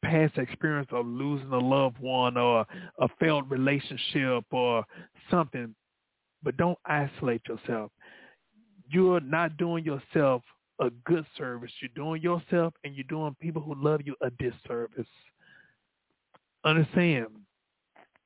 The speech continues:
we all are here to help each other. And you know what? All we have to do is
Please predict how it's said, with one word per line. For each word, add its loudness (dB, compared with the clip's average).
we 2
all 2
are 0
here -2
to -6
help -2
each -4
other. -6
And -4
you 0
know 4
what? 4
All 4
we 2
have 0
to -6
do -2
is -2